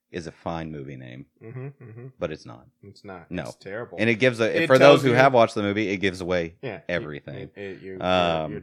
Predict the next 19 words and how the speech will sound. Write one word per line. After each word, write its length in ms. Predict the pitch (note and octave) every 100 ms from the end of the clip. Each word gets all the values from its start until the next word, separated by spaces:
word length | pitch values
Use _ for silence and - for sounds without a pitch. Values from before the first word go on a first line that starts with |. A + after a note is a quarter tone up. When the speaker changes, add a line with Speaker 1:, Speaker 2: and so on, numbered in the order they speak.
| E2+
Speaker 2:
you're 160 | - G#2
pretty 240 | - F#2
much 240 | D#2+ C#2 -
done. 220 | - - -
Speaker 1:
Yeah, 260 | A2+ F#2+
so 160 | - A#2
this, 180 | C3+ C#3
uh, 380 | B2 G#2+ G2+
this 160 | G#2 A#2+
was 100 | B2+
a 80 | A2+
book, 420 | G2 A2 G#2+ - -
uh, 540 | F#2 F2+ E2+ E2 D#2+ -
written 540 | E2+ G2 G2 F#2 F#2 _ -
by, 840 | F2+ F2 E2+ E2+ E2 D#2+ E2 E2 -
um, 500 | E2 D#2 D2 C#2+ C#2 _ - _ -
Daniel 560 | D#2+ F#2+ B2 B2 B2 B2
F, 220 | F#2+ A2 - -
uh, 600 | F2+ F2+ E2 D#2+ D#2 D2+